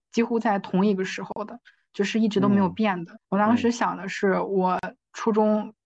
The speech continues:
Speaker 1: 就是我初中的时候想的是，我在大学毕业以后要去真正的去做一年到两年的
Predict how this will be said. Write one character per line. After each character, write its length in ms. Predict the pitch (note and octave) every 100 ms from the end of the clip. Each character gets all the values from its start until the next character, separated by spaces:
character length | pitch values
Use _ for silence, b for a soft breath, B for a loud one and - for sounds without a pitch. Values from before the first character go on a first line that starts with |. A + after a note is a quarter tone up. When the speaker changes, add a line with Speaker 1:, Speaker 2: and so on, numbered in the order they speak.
| _ -
Speaker 1:
就 100 | G#3
是 140 | G3+
我 140 | G3+ G3
初 160 | -
中 120 | B3+
的 80 | B3+
时 120 | A3
候 80 | F#3+
想 180 | G3 F3+
的 100 | G3
是， 140 | F#3
我 260 | G3 F3 E3+
在 280 | F#3 F#3+ F#3+
大 200 | F#3 G3
学 160 | G3 F3+
毕 200 | G#3+ G#3
业 180 | G#3
以 120 | F3+ F#3
后 340 | - F#3 - _ -
要 340 | G3 F3+ F#3+ A3
去 680 | - - G#3+ F#3 F3 E3+ - -
真 180 | A#3 B3
正 240 | B3+ G#3
的 160 | F3+ G3
去 260 | - G3 F3
做 440 | - B3+ F3+ -
一 140 | A3+
年 480 | G3 F3+ E3+ F3 F#3
到 180 | F#3+ F#3
两 240 | F3 F3+ F#3
年 240 | E3+ E3
的 120 | F3